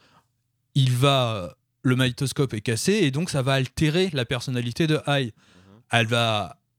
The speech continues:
Speaker 1: elle était le symbole, elle était d'une certaine manière un archétype de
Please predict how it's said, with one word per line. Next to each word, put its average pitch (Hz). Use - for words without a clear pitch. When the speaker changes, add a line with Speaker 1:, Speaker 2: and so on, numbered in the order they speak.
Speaker 1:
elle 143
était 175
le 156
symbole, 143
elle 120
était 139
d'une 127
certaine 120
manière 127
un 117
archétype -
de 87